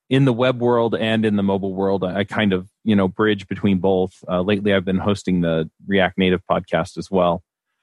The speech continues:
And it's interesting where things converge, right? So Xamarin and, you know, React Native and, you know, whatever else, you know, uh, Apple with Swift and, uh, Google with Kotlin,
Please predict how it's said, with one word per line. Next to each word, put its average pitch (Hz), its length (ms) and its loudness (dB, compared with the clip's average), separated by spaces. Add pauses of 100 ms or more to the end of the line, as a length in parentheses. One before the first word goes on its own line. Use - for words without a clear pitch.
(160)
And 92 460 2
it's 113 220 0
interesting 131 420 2
where 110 140 2
things 107 320 0
converge, 104 680 -2
right? 101 300 -2
So 95 360 -2 (260)
Xamarin 110 720 2
and, 85 580 -6
you 101 140 0
know, 85 240 -2
React 95 380 0
Native 110 600 2
and, 76 380 -8 (540)
you 107 160 2
know, 95 140 2
whatever 107 460 4
else, 98 300 -2
you 101 60 -2
know, 87 320 -2
uh, 87 260 -6
Apple 104 380 0
with 92 160 -4
Swift - 580 -2
and, 80 380 -8 (160)
uh, - 100 -18 (100)
Google 110 420 2
with 92 380 -4 (280)
Kotlin, 120 540 0